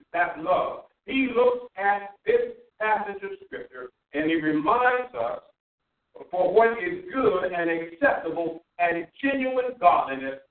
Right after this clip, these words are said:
And that verse three, and then He reminds us that, that this is Paul, "And truth is an ex-, ex-, emphasis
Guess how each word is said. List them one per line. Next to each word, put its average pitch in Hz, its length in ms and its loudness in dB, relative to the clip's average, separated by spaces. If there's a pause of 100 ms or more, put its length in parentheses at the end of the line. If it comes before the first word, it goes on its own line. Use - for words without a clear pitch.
(120)
And 160 120 -6
that 185 240 -2
verse 190 220 -2
three, 165 140 -6
and 180 420 -4
then 190 80 -12 (140)
He 208 100 -6
reminds 190 560 0
us 190 200 -4
that, 175 280 -6 (220)
that 151 160 -4
this 190 200 -6
is 202 120 -16
Paul, - 520 -2
"And 170 160 -4 (120)
truth 294 340 0
is 180 300 -6
an 330 280 -6 (200)
ex-, 202 260 -4 (420)
ex-, 165 340 -2
emphasis 170 760 0